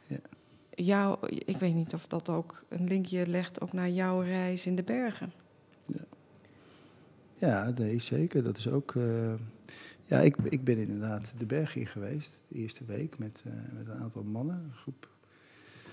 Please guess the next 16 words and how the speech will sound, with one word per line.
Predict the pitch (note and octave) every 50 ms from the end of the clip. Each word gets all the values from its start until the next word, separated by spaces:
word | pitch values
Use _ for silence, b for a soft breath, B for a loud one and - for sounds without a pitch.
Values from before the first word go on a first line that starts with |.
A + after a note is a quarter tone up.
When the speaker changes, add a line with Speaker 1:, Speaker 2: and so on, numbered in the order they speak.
| B B B B _ _
Speaker 1:
waar | C3 A#2+ A#2+ B2 B2 A#2
we, | A#2 A#2 A#2 A#2 A#2 A2+ - -
waar | A#2 B2 A#2+ A#2
we | A2+ -
echt | - C3 - -
samen | - - D#3 D#3 D3+ D3 C3 B2 A2 A2 A2 A2+ - - -
opgetrokken | - - - - C#3+ - - - A#2 A2 - A2+
zijn | G2+ G#2+ G2+ A#2+ C3+ D#3
en | D3+ C3 B2+
die, | B2 A#2+ - - -
die | - A#2+ A#2+
bergen | G#2+ G2 D3 E3 G3 F#3+ F3 - B2+ - -
opgewandeld | - B2+ - - - B2 A#2 A#2+ A#2 A2 G#2+ G#2+ G#2 G#2
zijn, | - G#2 G2+ A2 D3 E3 F3+ F3 - - - - - - - -
onder | - B2 A2+ A#2 A2
andere. | G#2+ G#2+ G#2 G#2 C#3 D3 E3